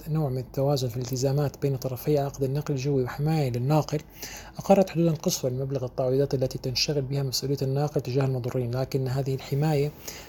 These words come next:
التي أولتها الاتفاقية للناقل ليست مطلقة، إذ تنحصر عنه بإخلاله بالتزاماته القانونية، والتي تتمثل من جهة أولى بضرورة إصدار مستندات النقل وفق ش-، شكلية معينة،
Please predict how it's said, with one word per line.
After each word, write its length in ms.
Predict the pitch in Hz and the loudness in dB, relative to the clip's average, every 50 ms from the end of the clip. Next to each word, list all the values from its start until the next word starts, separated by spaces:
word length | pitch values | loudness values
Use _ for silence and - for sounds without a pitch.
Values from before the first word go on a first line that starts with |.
| - - 147 | -6 0 0
التي 220 | 156 156 - 165 | 2 4 4 4
أولتها 260 | 151 151 170 - 156 | 6 6 4 2 2
الاتفاقية 600 | 135 131 120 - - 131 131 135 - - 160 151 | 0 -2 -2 -4 -4 -4 -2 -4 -2 0 2 4
للناقل 420 | 139 135 135 139 151 160 151 - 143 | 4 4 2 2 0 0 2 2 2
ليست 300 | 147 151 - 156 - 151 | 2 2 0 -2 -2 -2
مطلقة، 380 | 151 - - 127 - - 135 | -4 -2 -2 -6 -4 -4 -4
إذ 80 | - - | -4 -4
تنحصر 520 | - - 147 135 - - 127 - 156 143 | -2 -2 -2 -2 0 -2 0 2 2 2
عنه 540 | 127 127 139 143 143 131 123 147 165 170 180 - - - - - - | 2 2 0 0 2 2 4 4 4 2 2 -2 -12 -20 -20 -14 -6
بإخلاله 520 | - 143 131 - - 147 151 151 147 139 147 | -4 -4 -4 0 4 4 4 6 6 4 2
بالتزاماته 540 | 131 127 - 127 131 131 135 143 139 - 139 | 0 0 -2 0 0 2 2 0 0 0 -2
القانونية، 500 | 123 - - 131 131 127 135 147 151 139 | -4 -2 -2 -2 -2 0 0 0 2 2
والتي 240 | 127 131 135 - | 0 0 -2 -4
تتمثل 440 | - - - - 143 147 - - 147 | -8 -10 -6 -4 -4 -4 0 0 0
من 140 | 135 127 127 | 0 0 -2
جهة 240 | 120 127 131 127 123 | -4 -2 -2 -2 -2
أولى 400 | 135 139 135 131 123 123 123 123 | -2 -2 -2 0 0 0 0 -2
بضرورة 300 | - 135 131 147 143 131 - | -2 0 4 4 4 2 2
إصدار 320 | 123 117 - 143 139 135 | -6 -4 0 0 0 0
مستندات 500 | 127 123 - - 127 131 127 139 135 - | 0 -4 -6 -4 -4 -4 -2 -2 -4 -4
النقل 380 | 127 123 131 143 139 - 131 127 | -4 -4 -4 -4 -4 -4 -4 -4
وفق 220 | 131 - - - | -4 -6 -6 -6
ش-، 220 | 127 - - - - 139 131 - - - | -4 -4 -6 -6 -8 -12 -14 -14 -12 -8
شكلية 440 | - 151 143 - 147 151 147 131 | -4 -4 -2 2 4 4 4 4
معينة، 500 | 123 120 120 127 147 156 160 170 190 202 | 2 0 0 2 2 2 4 4 2 2